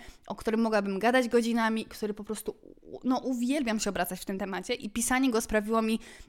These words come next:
oczywiście, że było momentami trudne, tak jak dopinanie każdego projektu, ale sprawiło mi tyle frajdy, satysfakcji i radości,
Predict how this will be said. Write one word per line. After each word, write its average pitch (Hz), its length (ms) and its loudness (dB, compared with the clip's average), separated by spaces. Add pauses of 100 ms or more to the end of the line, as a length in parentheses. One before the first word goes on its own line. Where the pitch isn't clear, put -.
oczywiście, 440 360 2
że 233 80 4
było 214 160 4
momentami 214 420 2
trudne, 233 320 0
tak 208 80 4
jak 208 120 4
dopinanie 208 400 0
każdego 233 340 2
projektu, 190 440 0 (340)
ale 226 560 6 (100)
sprawiło 247 360 2
mi 269 120 8
tyle 302 420 6
frajdy, 262 640 4
satysfakcji - 920 0
i 240 40 -2
radości, 226 600 0